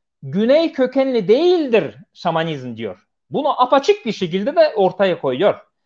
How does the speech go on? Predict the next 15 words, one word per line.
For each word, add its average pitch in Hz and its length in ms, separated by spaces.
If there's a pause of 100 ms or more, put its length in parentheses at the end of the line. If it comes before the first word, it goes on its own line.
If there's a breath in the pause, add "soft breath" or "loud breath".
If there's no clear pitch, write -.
(160)
Yani 202 300
bize 247 320
ne 311 160
diyorlar? 240 420 (180)
Günümüze 214 360
kadar 208 200
hep 339 200
El 226 180
Meliad, 220 420 (100)
El 196 120
Çe-, 220 240 (340)
e, 147 100 (360)
Eliada'yı 226 540
örnek 220 280 (100)
gösterip, 170 560